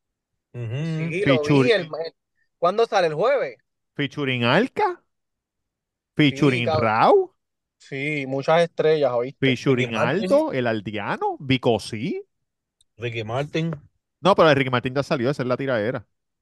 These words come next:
Speaker 1: Oh, ok, ok.
Speaker 3: Ya salió la, la de, la de la tiradera.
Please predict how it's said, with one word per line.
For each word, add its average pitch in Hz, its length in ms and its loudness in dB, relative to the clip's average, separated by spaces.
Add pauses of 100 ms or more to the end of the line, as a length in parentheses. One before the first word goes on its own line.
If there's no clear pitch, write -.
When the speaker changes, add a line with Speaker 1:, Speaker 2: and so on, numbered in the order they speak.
(840)
Speaker 1:
Oh, 175 280 2
ok, 131 80 -2 (200)
ok. 127 320 -6 (1120)
Speaker 3:
Ya 165 140 4
salió 202 300 0
la, 202 240 0
la 151 200 0
de, 135 360 -6
la 123 180 -2
de 123 120 -2
la 120 140 -4
tiradera. 113 760 -4